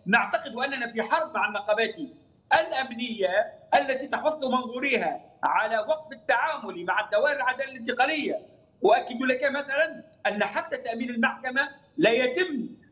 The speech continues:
آه، عن طريق الأعم-، عن طريق الأمن، يتم بواسطة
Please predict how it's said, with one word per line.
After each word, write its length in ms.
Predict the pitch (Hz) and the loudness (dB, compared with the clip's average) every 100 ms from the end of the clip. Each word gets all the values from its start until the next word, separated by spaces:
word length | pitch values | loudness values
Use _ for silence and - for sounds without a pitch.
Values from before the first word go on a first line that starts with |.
| - | 4
آه، 300 | 196 202 202 | 4 6 2
عن 200 | 226 233 | 0 -2
طريق 260 | 240 254 | -6 -6
الأعم-، 520 | 233 240 262 269 226 214 | -2 0 0 -2 -2 0
عن 120 | 214 | 0
طريق 220 | 233 233 220 | -2 -8 0
الأمن، 640 | 220 214 302 302 160 175 | 2 4 4 2 -4 -6
يتم 300 | 180 339 339 | 0 0 0
بواسطة 720 | 262 208 202 202 311 277 | -4 2 4 4 2 2